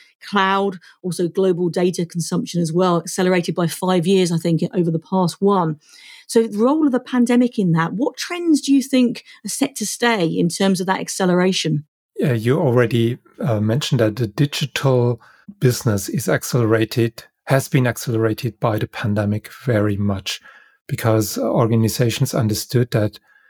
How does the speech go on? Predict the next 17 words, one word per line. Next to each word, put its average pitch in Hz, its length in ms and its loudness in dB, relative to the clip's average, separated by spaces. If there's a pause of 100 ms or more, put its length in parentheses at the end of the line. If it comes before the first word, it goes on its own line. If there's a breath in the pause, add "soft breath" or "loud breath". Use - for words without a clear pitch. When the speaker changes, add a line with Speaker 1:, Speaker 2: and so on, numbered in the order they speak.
(300 soft breath)
Speaker 2:
the, 110 160 4
the 110 140 -2
value 139 840 0
that 117 320 -6 (480)
is 113 260 -2
generated 110 640 0
in 110 100 -2
the 101 80 -2
future - 540 -4
is 117 180 -2
coming 113 320 2
more 107 220 4
and 110 100 2
more 104 220 2
from 101 520 0 (460 loud breath)
digital 113 480 0
processes. 101 960 -6